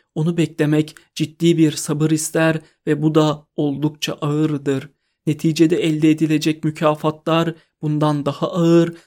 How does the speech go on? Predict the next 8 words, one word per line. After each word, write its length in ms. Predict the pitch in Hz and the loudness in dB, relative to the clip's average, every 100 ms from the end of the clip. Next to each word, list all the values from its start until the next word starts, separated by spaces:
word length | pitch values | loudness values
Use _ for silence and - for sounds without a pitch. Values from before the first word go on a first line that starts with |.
| _ | _
daha 280 | 165 - 156 | -6 -2 -2
büyük 260 | 151 147 151 | 0 -4 -4
olacak 520 | 143 143 147 143 - _ _ - | -6 -2 0 -2 -4 _ _ -6
ve 100 | 143 | -4
insanın 640 | 151 139 147 151 143 - _ | -4 -2 0 0 0 -4 _
sevap 640 | - 151 147 180 - _ - | -10 -4 -2 -2 -4 _ -8
kefesindeki 760 | 156 151 147 156 147 143 - | -6 -6 -6 -2 -2 -2 -4
ağırlığına 840 | 151 147 151 151 147 143 151 160 | -6 -4 -4 -2 -2 -2 0 -2